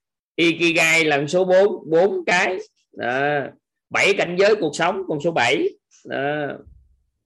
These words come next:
Năm cấp độ mối quan hệ, đúng rồi, năm cấp độ mối quan hệ. <laughs> Hai là định thân, sĩ thân. À, số hai. À, bảy bố thí quan trọng của đời người, con số bảy. <laughs>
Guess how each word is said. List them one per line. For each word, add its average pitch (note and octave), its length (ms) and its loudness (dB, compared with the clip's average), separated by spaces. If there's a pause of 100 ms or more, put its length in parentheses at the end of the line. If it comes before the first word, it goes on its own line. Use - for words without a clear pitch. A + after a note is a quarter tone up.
Năm F3 280 -2
cấp G#3+ 160 -2
độ C#3 180 2
mối F#3+ 180 2
quan F#3 160 2
hệ, D3+ 400 2
đúng E3 220 -2
rồi, C3 360 2
năm C#3+ 280 -2
cấp D#3 160 -4
độ C3 160 0
mối D#3 280 -4
quan C3 160 -4
hệ. A#2 260 -2 (540)
<laughs> D#3+ 100 -2 (1600)
Hai E3+ 320 2
là D#3 140 2
định C#3+ 220 0
thân, E3+ 240 2
sĩ D#3 160 0
thân. F3 360 2 (120)
À, D3+ 460 2
số D3+ 200 -2
hai. D3 500 0 (760)
À, C3+ 220 -2
bảy D#3 280 2
bố A3 120 6
thí A3+ 180 4
quan F#3+ 240 2
trọng E3 220 0
của F#3+ 80 4
đời D#3+ 180 4
người, D3+ 300 2
con E3+ 180 -2
số F#3+ 120 2
bảy. E3+ 400 2 (340)
<laughs> C#3+ 80 -4